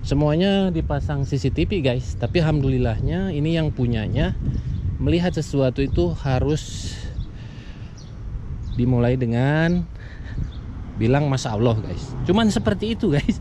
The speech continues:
<laughs> ngomongnya. Ini bawaan supirnya. Cadillac dua ribu sembilan belas. Ini bawaan supir mobil semewah ini.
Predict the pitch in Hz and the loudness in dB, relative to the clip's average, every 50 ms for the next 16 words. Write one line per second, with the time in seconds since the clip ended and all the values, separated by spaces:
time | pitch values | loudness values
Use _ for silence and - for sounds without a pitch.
0 | - - - - - - 151 151 143 147 156 147 143 147 147 - - - - - | -4 -10 -10 -8 -6 0 2 2 4 4 4 2 0 -2 -4 -4 -6 -6 -6 -4
1 | - - - - - - - - - 131 147 190 214 185 160 143 151 160 175 196 | -4 -4 -6 -6 -6 -6 -6 -6 -4 0 2 2 2 4 2 2 2 2 2 0
2 | 196 - 190 170 - - 196 185 180 170 147 143 135 - - - - - - - | 0 0 -2 -2 -2 -2 -2 -2 0 -2 -2 -4 -4 -6 -8 -8 -8 -8 -6 -8
3 | - - - - - - - - - - - - - - - - - - - - | -6 -6 -6 -4 -4 -4 -4 -6 -6 -8 -8 -8 -8 -6 -6 -6 -6 -6 -8 -8
4 | - 180 175 160 147 143 127 123 123 - - - - 117 123 123 127 175 208 - | -6 -4 -2 0 2 4 4 4 4 2 0 0 2 2 2 2 2 0 0 0
5 | - - - - - - - 196 196 196 190 - 185 180 - - - 202 196 175 | 0 0 2 2 2 0 0 -2 -2 -2 -2 0 0 0 0 0 0 -2 -2 0
6 | 170 151 127 - - 127 113 110 - - - - - - - - - - - - | 0 0 0 0 0 0 -2 -2 -4 -6 -6 -4 -2 -2 0 0 0 0 0 -2
7 | - - - - - - - 120 127 123 127 123 120 113 110 104 - 123 - - | -2 -4 -6 -6 -6 -6 -4 -4 -4 -2 -2 0 0 0 -2 -2 -4 -6 -4 -4
8 | 104 95 98 95 90 90 87 - - 95 87 87 87 87 87 - 107 110 123 135 | -4 -2 -2 -4 -4 -6 -6 -6 -6 -6 -6 -6 -4 -4 -4 -4 -2 -2 -2 -2